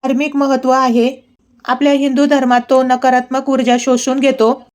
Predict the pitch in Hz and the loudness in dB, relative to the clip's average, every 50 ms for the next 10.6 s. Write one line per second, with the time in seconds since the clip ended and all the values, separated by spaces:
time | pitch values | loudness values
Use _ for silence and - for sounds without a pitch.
0 | - 226 240 294 302 302 285 294 294 294 - - 285 285 285 277 254 269 285 277 | -8 -4 0 0 0 0 -2 -4 -4 -4 0 0 2 2 2 0 0 0 0 0
1 | 277 277 285 277 269 262 277 294 285 302 285 285 285 262 220 - 247 262 262 247 | 0 0 0 0 0 -2 -2 -2 0 0 0 0 0 -2 -2 0 0 0 0 2
2 | 262 262 254 240 240 240 247 233 240 - 240 247 247 - _ _ _ _ _ _ | 2 2 2 2 0 0 0 0 0 0 0 -2 -4 -6 _ _ _ _ _ _
3 | - 247 254 262 269 294 294 277 269 269 285 277 277 254 277 277 254 277 285 277 | -8 -6 -4 -2 -2 -2 0 0 0 0 0 0 0 0 0 -2 0 0 0 2
4 | 285 269 254 240 240 240 - - 254 247 247 247 254 262 254 247 254 254 254 247 | 2 2 2 2 0 0 0 0 0 2 2 2 2 0 0 0 0 0 0 2
5 | 247 247 240 - 269 254 _ _ _ _ _ _ - - - 285 269 269 285 285 | 0 0 0 0 -4 -8 _ _ _ _ _ _ -16 -12 -6 -4 -2 0 0 0
6 | - 285 262 262 254 247 254 262 254 254 254 254 247 269 269 262 247 240 233 247 | 0 2 2 2 2 2 2 0 0 2 0 0 0 0 0 2 0 2 0 0
7 | 233 233 - 233 240 240 254 262 240 247 254 254 254 - 262 262 262 247 254 254 | 0 -2 -2 -2 0 0 0 0 0 0 -2 -2 0 0 -2 0 0 0 -2 -2
8 | 247 - 269 247 262 277 285 _ _ _ _ _ _ _ _ _ _ _ _ _ | -2 -2 -2 -2 -2 -4 -6 _ _ _ _ _ _ _ _ _ _ _ _ _
9 | - 294 277 277 269 262 262 262 269 294 294 - 294 269 269 262 247 262 - _ | -8 -4 -2 -2 0 0 0 0 0 0 0 0 0 0 0 0 -2 -4 -8 _
10 | _ _ - 277 262 - 254 247 226 240 240 254 | _ _ -6 -4 -2 0 -2 0 0 0 -2 -2